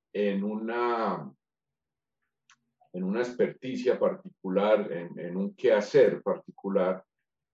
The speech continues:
eh, creo que uno de los aportes más grandes que a uno le dan, por ejemplo, a mí, mi ingeniería civil me dio formación como ingeniero.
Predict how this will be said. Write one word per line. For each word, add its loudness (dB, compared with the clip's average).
eh, 2
creo 2
que -2
uno 2
de 4
los 2
aportes -2
más -4
grandes -2
que -10
a -2
uno -4
le 6
dan, 4
por -4
ejemplo, -6
a 0
mí, 0
mi -2
ingeniería 2
civil -4
me 0
dio 2
formación -4
como -2
ingeniero. -6